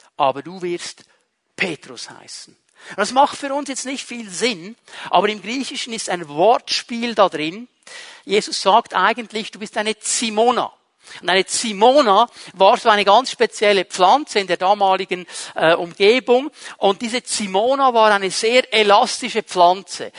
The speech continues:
Also das heißt, diese Simona ging immer mit dem Wind, immer in the flow, würde man heute sagen. Okay, wenn der Wind von hinten kam,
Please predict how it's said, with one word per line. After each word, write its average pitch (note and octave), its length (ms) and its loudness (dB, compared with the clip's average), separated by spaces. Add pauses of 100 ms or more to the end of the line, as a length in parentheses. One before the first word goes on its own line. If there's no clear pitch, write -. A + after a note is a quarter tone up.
(160)
Also F3+ 140 2
das A3 120 0
heißt, B3 280 2
diese A#3+ 200 -6
Simona C4 720 0
ging A#3+ 320 -4
immer C4+ 480 -4
mit B3 320 -8
dem A3 240 -4
Wind, F3+ 360 -4
immer C4 440 -2
in G#3+ 240 -2
the G#3 80 -12
flow, F#3+ 460 4
würde D#3 180 -6
man D3+ 160 -6
heute D#3 260 0
sagen. A#2+ 380 -8
Okay, A#3 300 0
wenn G#3+ 100 0
der F#3 160 2
Wind G#3+ 220 0
von A#3 160 -4
hinten C4+ 400 -2
kam, A#3 300 4